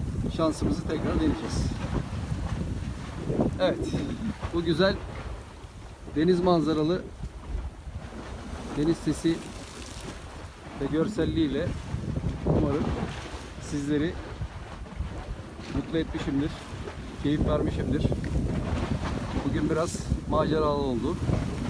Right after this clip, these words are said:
Balık yakalarken balık adamlar da gördük.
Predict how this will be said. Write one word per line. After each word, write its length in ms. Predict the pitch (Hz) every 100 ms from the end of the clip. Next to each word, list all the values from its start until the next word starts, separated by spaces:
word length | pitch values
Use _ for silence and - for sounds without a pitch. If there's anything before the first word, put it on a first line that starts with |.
| - - - - - - - - - - - - - -
Balık 240 | 151 147
yakalarken 560 | 143 - 143 135 151 170 170 - - - - - - - - - - - - - - - - - -
balık 220 | 143 151
adamlar 400 | 147 143 143 139
da 80 | 131
gördük. 320 | 120 113 147